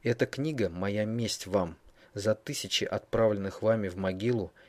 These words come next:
известных и безызвестных героев. За всех Пушкиных, Лермонтовых,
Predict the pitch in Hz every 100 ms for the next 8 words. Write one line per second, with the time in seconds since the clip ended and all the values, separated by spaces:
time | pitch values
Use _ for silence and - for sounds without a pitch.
0 | _ 104 95 110 143 - 117 - - 95
1 | 95 92 90 104 113 - 98 - 98 101
2 | 90 87 82 - - _ _ - - -
3 | - - - - 101 123 - 151 - -
4 | 135 - - 87 - - - - - 110
5 | 123 123 104 90 87 80 -